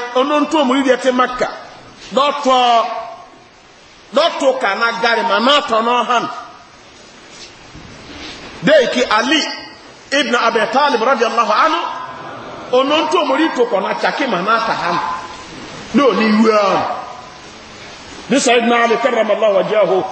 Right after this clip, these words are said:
wa radiyallahu anhu. Deeki ono na chaki Manata wa han. On na gara han. Ina amal fat. Ini ra inu nto omori yete Makka. Ono kọnke te Makka. Ọdịrị mmanụ, inori anava ene nneba na renyi.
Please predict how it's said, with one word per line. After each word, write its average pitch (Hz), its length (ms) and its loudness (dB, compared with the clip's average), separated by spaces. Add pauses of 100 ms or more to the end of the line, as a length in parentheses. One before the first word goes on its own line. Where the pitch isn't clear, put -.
(160)
wa 247 140 4
radiyallahu 240 500 2
anhu. 214 260 0 (220)
Deeki 226 260 2
ono 202 120 0
na 196 100 0
chaki - 280 -2
Manata 185 400 0
wa 139 120 0
han. 139 220 -2 (220)
On 208 160 0
na 208 100 2
gara 202 200 2
han. 214 300 0 (680)
Ina 254 220 4
amal 277 300 0
fat. 233 240 -2 (880)
Ini 254 200 4
ra 240 140 4
inu 269 180 2
nto 269 180 -2
omori 247 240 2
yete 233 200 0
Makka. 226 280 0
Ono 269 180 0
kọnke 247 460 -2
te 214 80 -2
Makka. 208 300 -4 (1900)
Ọdịrị 311 400 4
mmanụ, 302 400 2 (720)
inori 359 720 4 (180)
anava 339 360 0 (120)
ene 339 200 0
nneba 262 300 0
na 269 160 2
renyi. 285 380 0